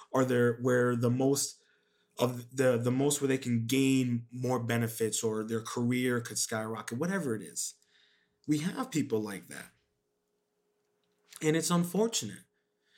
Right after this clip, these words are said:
And it's even more unfortunate for the few people out there who really stay true to themselves, who believe in themselves, and they're ostracized, they're harassed, they're bullied, they're not given the opportunity to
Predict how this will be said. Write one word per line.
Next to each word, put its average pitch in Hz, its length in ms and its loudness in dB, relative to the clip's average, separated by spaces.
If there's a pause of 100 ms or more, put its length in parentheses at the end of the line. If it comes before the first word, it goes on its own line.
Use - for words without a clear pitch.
(280)
And 147 140 4
it's 151 160 0
even 190 220 4
more 170 260 4
unfortunate 127 720 0
for 135 160 0
the 123 100 -2
few 165 400 -2
people 175 480 0
out 123 300 0
there 110 340 -2 (260)
who 135 140 4
really 165 360 4
stay 165 280 2
true 151 240 0
to 143 80 4
themselves, 104 880 -4 (220)
who 160 100 6
believe 143 520 4
in 143 120 2
themselves, 113 720 -2 (380)
and 135 140 2
they're 127 220 0
ostracized, 113 1000 -4 (260)
they're 127 140 2
harassed, 135 880 2
they're 127 200 2
bullied, 123 640 2 (300)
they're 123 140 6
not 151 340 0
given 151 280 4
the 135 160 2
opportunity 135 800 2
to 117 320 0